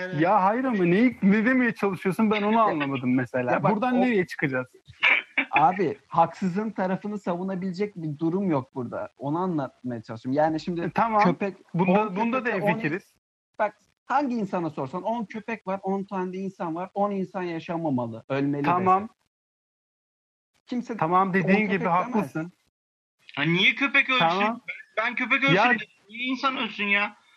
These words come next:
Speaker 1: Hayır,
Speaker 2: Ha,
Speaker 1: hayır
Speaker 2: işte
Speaker 1: ya.
Speaker 2: bundan bahsediyorum. Kimse demez
Speaker 1: İşte
Speaker 2: ama
Speaker 1: hayır, hayır, tamam diyelim bu da doğru. Çağrı söylediğim bu da doğru. Evet haklısın. Yani köpek açısından düşünemiyoruz mevzuyu. Biz çünkü hep kendimizi baz aldığım-, ba-, baz aldığımızı varsayıyorsun sen.
Speaker 2: Evet yani söz
Speaker 1: E, tamam.
Speaker 2: sahibi biziz.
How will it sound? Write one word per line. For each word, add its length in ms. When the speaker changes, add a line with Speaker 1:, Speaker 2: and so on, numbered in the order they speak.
Speaker 1:
Hayır, 300
Speaker 2:
Ha, 80
Speaker 1:
hayır 140
Speaker 2:
işte 140
Speaker 1:
ya. 200
Speaker 2:
bundan 340
bahsediyorum. 760
Kimse 360
demez 180
Speaker 1:
İşte 140
Speaker 2:
ama 100
Speaker 1:
hayır, 120
hayır, 180
tamam 300
diyelim 420
bu 120
da 120
doğru. 280
Çağrı 280
söylediğim 540
bu 100
da 160
doğru. 320
Evet 260
haklısın. 520
Yani 280
köpek 500
açısından 560
düşünemiyoruz 640
mevzuyu. 460
Biz 160
çünkü 280
hep 120
kendimizi 560
baz 180
aldığım-, 380
ba-, 260
baz 140
aldığımızı 420
varsayıyorsun 600
sen. 220
Speaker 2:
Evet 260
yani 200
söz 240
Speaker 1:
E, 20
tamam. 420
Speaker 2:
sahibi 160
biziz. 400